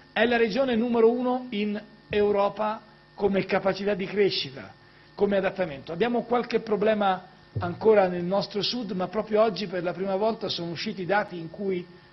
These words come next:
torna al segno più anche il sud. Bene, mi piace l'idea che sia una buona notizia questa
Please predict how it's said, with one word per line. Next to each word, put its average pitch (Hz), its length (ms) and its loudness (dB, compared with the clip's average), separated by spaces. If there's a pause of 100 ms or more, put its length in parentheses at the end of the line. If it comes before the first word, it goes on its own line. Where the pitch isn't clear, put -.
(120)
torna 220 360 4
al 185 140 -4
segno 202 400 0
più 208 360 -4
anche 190 400 0
il 170 180 4
sud. 123 480 -6 (420)
Bene, 175 380 2
mi 180 140 -6
piace 214 320 2
l'idea 202 360 2
che 165 420 0 (360)
sia 196 260 2
una 185 280 2
buona 185 360 2
notizia 175 560 -6
questa 185 480 -6